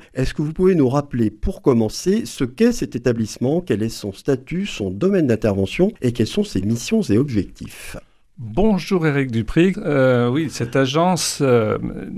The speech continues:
Speaker 2: est née en deux mille quinze de la fusion de trois structures, euh, qui existaient, c'est-à-dire l'Office du tourisme, euh, le Bureau des congrès, conventions d'affaires, et le, le, l'association Invest in Toulouse, hein, de faire venir, euh, euh, les investisseurs de l'extérieur.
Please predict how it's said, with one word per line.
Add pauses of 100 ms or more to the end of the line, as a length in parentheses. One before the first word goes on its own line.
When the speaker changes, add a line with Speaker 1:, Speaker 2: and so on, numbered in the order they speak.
(140)
Speaker 2:
est
née
en
deux
mille
quinze
de
la
fusion
de
trois
structures,
euh,
qui
existaient,
c'est-à-dire
l'Office
du
tourisme, (220)
euh,
le
Bureau
des
congrès,
conventions
d'affaires, (340)
et
le,
le,
l'association
Invest
in
Toulouse,
hein,
de
faire
venir,
euh, (240)
euh,
les
investisseurs
de
l'extérieur.